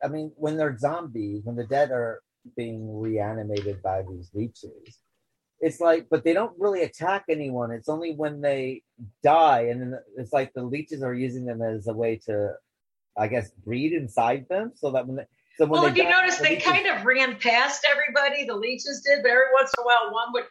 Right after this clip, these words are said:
Speaker 2: climb up your pant leg or something, and I was trying to figure out why they weren't hyper-aggressive. So that, that was kind of, they're aggressive, but they just didn't descend upon your mouth like, say, an alien, you know,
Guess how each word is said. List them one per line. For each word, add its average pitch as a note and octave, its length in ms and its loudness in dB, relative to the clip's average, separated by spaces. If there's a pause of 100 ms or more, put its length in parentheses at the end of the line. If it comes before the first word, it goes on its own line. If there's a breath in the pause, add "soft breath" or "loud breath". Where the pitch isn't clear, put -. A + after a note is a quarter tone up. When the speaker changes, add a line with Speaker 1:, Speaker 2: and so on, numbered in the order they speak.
Speaker 2:
climb A3 320 0 (120)
up A3+ 160 0
your F3+ 420 2 (680)
pant C#4+ 300 2
leg F#3 280 2
or F3+ 100 -4
something, G3 440 -2
and G3 80 0
I A#3 80 4
was C#4+ 160 0
trying C#4 180 4
to C4 80 -2
figure A3 320 -2
out G3+ 160 2
why F#3+ 200 2
they G3+ 140 -2
weren't G3 220 -6
hyper-aggressive. F#3+ 840 -4
So - 200 -10
that, A#3+ 320 2
that A#3 160 0
was A#3+ 100 -10 (160)
kind G3+ 140 -6
of, E3 60 -8 (440)
they're B3+ 280 4
aggressive, C#4 540 0
but G3+ 180 -4
they G#3+ 200 -4
just A#3+ 280 -2
didn't G#3+ 180 -4
descend G#3 380 -8
upon G3 300 0
your F3+ 100 -6
mouth F#3 360 2
like, E3+ 180 -4
say, F3+ 520 2
an F3 140 -2 (120)
alien, E3 520 -2
you D#3+ 100 -14
know, E3+ 160 -4